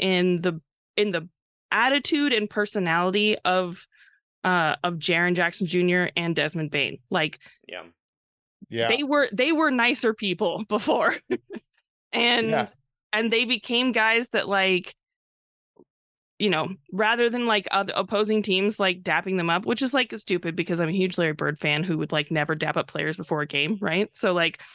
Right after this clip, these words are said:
Speaker 1: they, but in today's an-, day and age, right, like, they, they were guys that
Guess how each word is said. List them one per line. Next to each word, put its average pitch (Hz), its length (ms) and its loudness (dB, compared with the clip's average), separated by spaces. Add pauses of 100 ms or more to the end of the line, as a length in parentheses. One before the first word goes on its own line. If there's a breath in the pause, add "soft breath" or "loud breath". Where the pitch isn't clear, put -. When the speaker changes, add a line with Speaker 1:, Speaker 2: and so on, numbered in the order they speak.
(360 loud breath)
Speaker 1:
they, 226 180 0
but 214 260 -4 (420)
in 285 220 2
today's 285 400 0
an-, 208 180 0 (120)
day 180 160 2
and 165 80 0
age, 165 220 0
right, 175 220 2
like, 185 260 -2 (720)
they, 202 680 0 (120)
they 220 180 0
were 226 180 0
guys 202 420 0
that 185 240 0